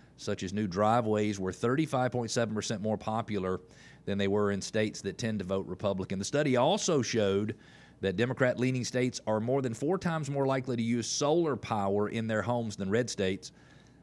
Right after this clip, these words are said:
Among the blue states that use the most solar power are Hawaii, California, and Nevada. Each of those states had over fifty percent of their homes using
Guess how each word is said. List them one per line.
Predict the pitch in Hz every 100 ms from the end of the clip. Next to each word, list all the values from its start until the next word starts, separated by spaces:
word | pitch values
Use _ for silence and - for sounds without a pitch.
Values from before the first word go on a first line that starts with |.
| -
Among | 92 110
the | 95
blue | 117 131
states | 127 117
that | 104
use | 107 120
the | 101
most | 110 156 175
solar | - 143 170 170
power | - 123 107 98 98 147 - - - - -
are | 95
Hawaii, | 104 107 107 117 131
California, | 123 117 117 117 117 107
and | 101 101
Nevada. | 92 104 113 92
Each | 143 208 202
of | 135
those | 127 117
states | - 120 113
had | - 127 120
over | 110 117 104
fifty | 117 143 117
percent | 98 127
of | 113
their | 98
homes | 113 117 90
using | 107 113 98 87